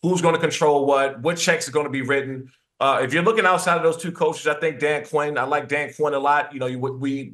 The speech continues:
they brought the, they brought Brandon Staley in because he's a, supposed to be a defensive guru, help the defense out, because we all know with those talented guys they got on the defense with Derwin James, and all, you know, they got guys there, so you wanna bring a defensive-minded coach in. Dan Quinn is also.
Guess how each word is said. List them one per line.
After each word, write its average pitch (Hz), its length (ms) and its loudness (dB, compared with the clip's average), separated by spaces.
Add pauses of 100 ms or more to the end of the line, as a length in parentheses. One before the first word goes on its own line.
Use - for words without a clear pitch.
(120)
they 147 180 4
brought 196 340 2
the, - 140 -8 (100)
they 143 160 0
brought - 480 2 (480)
Brandon 170 240 2
Staley 160 360 2
in 139 160 0
because 131 280 -2
he's 143 160 -6
a, 135 320 0
supposed 196 500 2
to 170 80 -4
be 139 120 0
a 123 80 0
defensive 131 380 -8
guru, 131 560 0
help 139 240 2
the - 60 -8
defense 131 440 -6
out, 127 300 4
because 123 280 -4
we 143 120 0
all 139 240 4
know 135 180 4
with 123 160 -4
those 131 220 0
talented 139 380 -2
guys 131 260 2
they 123 60 -8
got 127 180 -2
on 127 120 -8
the 135 80 -4
defense 131 280 -2
with 104 180 -8
Derwin 131 340 0
James, 131 320 0
and 127 80 -4
all, 127 180 -2
you 151 80 0
know, 135 340 0
they 147 120 2
got 156 280 2
guys 143 280 2
there, 143 220 0
so - 140 -6
you 131 60 -4
wanna 143 200 0
bring 139 200 -4
a 127 120 -4
defensive-minded 131 680 -2
coach 135 280 0
in. 139 200 0
Dan 143 260 0
Quinn 143 180 0
is 135 120 -2
also. 131 540 0